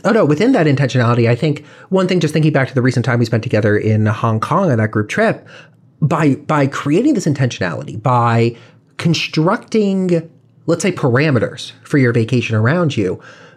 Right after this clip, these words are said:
you give yourself, you don't realize it, but you're giving yourself more slack time for experiences you don't expect. I think about, uh, when the three of us wandered into that temple.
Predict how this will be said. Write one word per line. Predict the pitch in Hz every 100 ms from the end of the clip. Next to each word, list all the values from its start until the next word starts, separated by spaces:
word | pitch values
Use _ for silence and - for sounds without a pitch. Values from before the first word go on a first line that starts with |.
| -
you | 156 233 247
give | 214 247
yourself, | 180 180 - 202 170 110 -
you | 185
don't | 262
realize | 160 294 208 143
it, |
but | 143
you're | 160
giving | 151 185 247
yourself | 202 202 180
more | 175
slack | 170 - 151 180 -
time | 143 135 127
for | - 160 165 156 - -
experiences | 156 156 - 202 220 247 233 226 214 170
you | 151 190
don't | 147 131 135 - 135
expect. | 123 - - 151 -
I | 127
think | 202 190
about, | 175 170 165
uh, | 151 147 143 - - 147
when | 156 147 143 143 139 135
the | 131 113 - 135 147
three | 170 180
of |
us | 170 156
wandered | 127 156 151
into | 139 143 139 - 135 139
that | 113 127
temple. | - 131 233 131 - -